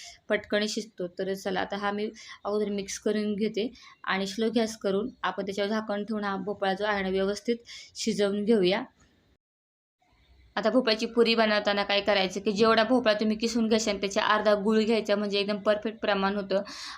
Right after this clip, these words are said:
आणि पुऱ्या पण छान टुमटुमीत फुगतात आणि तेलही पकडत नाही. आता आपण याच्यावर ठेवूया झाकण आणि स्लो गॅसवर शिजवून घेऊया. तर चला, झाकण काढून पाहूया. अगदी एका वाफेमध्ये बारीक किसल्यामुळे काय होतं की पटकन शिजतो.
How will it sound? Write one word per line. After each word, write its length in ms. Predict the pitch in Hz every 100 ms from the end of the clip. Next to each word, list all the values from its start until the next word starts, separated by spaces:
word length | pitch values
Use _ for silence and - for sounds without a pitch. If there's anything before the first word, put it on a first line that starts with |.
| -
आणि 160 | 185
पुऱ्या 240 | 196 208 202
पण 160 | 208 196
छान 120 | 226
टुमटुमीत 400 | 208 202 190 202 196
फुगतात 260 | - - 196
आणि 180 | - 196 190
तेलही 240 | 202 196 202
पकडत 340 | 214 202 190
नाही. 120 | 185
आता 160 | 185 196
आपण 200 | 190 202
याच्यावर 260 | 196 196 196
ठेवूया 280 | 220 202 196
झाकण 440 | 190 226 196 190
आणि 160 | 185 185
स्लो 200 | 202 202
गॅसवर 300 | 196 190 220
शिजवून 360 | 233 202 202 196
घेऊया. 280 | 202 185 262 - - _ _ _ _ _ _
तर 60 | 208
चला, 220 | 202 202
झाकण 380 | 214 226 208 196
काढून 320 | 202 196 208
पाहूया. 360 | 196 214 190 190
अगदी 300 | 214 196 220
एका 220 | 208 220
वाफेमध्ये 440 | 214 233 214 202
बारीक 240 | 202 202 196
किसल्यामुळे 420 | 214 - 208 202 196
काय 120 | 226
होतं 220 | 214 226
की 100 | 233 -
पटकन 300 | 226 - 214
शिजतो. 420 | 208 214 - 220